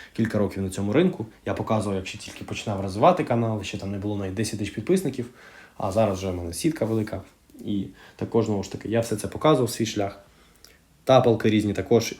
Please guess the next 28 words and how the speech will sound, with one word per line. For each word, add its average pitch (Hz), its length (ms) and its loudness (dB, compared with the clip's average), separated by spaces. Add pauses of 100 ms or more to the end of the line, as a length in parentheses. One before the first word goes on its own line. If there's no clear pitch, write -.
(140)
цікаво 110 380 4
було. 98 280 0
В 92 80 -6
двадцять 107 220 -4
четвертому 104 320 -2
році 104 240 0
був 92 160 -2
потужний 101 380 0
тренд 160 300 2
реально 107 340 -4 (520)
на 98 320 -2
різні 98 360 -2 (180)
ігри, 131 360 0 (500)
які 107 220 -2
потім 95 360 -2 (180)
давали, 101 420 2 (140)
роздавали 101 380 -2
людям 92 220 -6
гроші, 175 340 4
той 110 200 -2
же - 120 -10
там 101 140 -6
Notcoin, 135 540 4
Hamster 135 400 2
і 104 40 0
так 104 160 -2
далі, 131 260 2
докси. 110 440 -4